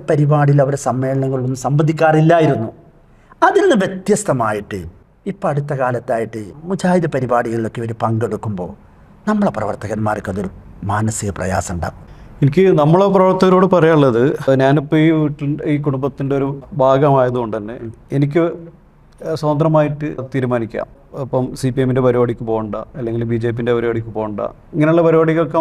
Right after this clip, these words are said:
Speaker 2: നമുക്ക് ഒഴിഞ്ഞു നിൽക്കാം.
Speaker 1: ആ.
Speaker 2: ആരും നമ്മളെ നിർബന്ധിക്കുകയോ അല്ലെങ്കിൽ വിളിച്ചു കൊണ്ടുപോകുന്നില്ല.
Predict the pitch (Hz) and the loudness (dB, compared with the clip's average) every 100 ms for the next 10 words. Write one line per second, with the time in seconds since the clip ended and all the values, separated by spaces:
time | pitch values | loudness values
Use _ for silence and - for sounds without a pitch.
0 | 165 160 175 175 175 190 170 135 107 - | -2 -2 -2 0 0 0 -2 -2 -4 -6
1 | - 117 - - 151 175 175 170 160 151 | -14 -14 -8 0 2 2 0 0 0 0
2 | 147 151 147 156 151 - 151 139 139 139 | -2 -4 -4 0 0 0 -2 -2 -2 -2
3 | 143 143 143 139 117 135 123 120 107 98 | -4 -6 -8 -8 -6 -6 -4 -6 -6 -12